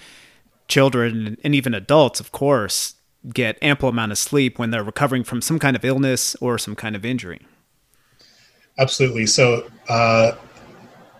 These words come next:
Speaker 2: as I said at the beginning, what sleep is doing is kind of a higher order process. It's,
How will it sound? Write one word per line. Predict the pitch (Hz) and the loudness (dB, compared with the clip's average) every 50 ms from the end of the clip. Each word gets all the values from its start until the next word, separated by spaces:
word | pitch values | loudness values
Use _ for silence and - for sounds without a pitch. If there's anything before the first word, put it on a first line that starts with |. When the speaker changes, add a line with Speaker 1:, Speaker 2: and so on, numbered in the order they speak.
| _ _ _ _ _ _ _ _ _ - | _ _ _ _ _ _ _ _ _ 2
Speaker 2:
as | 147 147 139 | 4 6 6
I | 143 | 6
said | - - 165 156 | 6 6 6 6
at | 151 | 6
the | 139 | 6
beginning, | 131 123 113 131 117 113 104 110 | 4 4 4 4 2 2 2 2
what | 127 123 | 2 4
sleep | - - - 143 139 - | 4 4 4 4 4 4
is | 143 117 | 2 0
doing | - - 131 123 131 135 135 | 0 2 2 4 4 6 4
is | 120 107 - | 4 2 0
kind | - 123 113 | 0 0 2
of | 107 | 2
a | 107 107 | 2 4
higher | 101 113 135 139 117 107 | 4 4 4 4 4 4
order | 107 107 107 104 | 4 4 4 2
process. | 104 - 107 98 98 107 - - 104 98 - - | 0 0 0 0 0 0 0 -2 -4 -4 -4 -6
It's, | 101 - - - - - - | -4 -2 0 0 0 -2 -2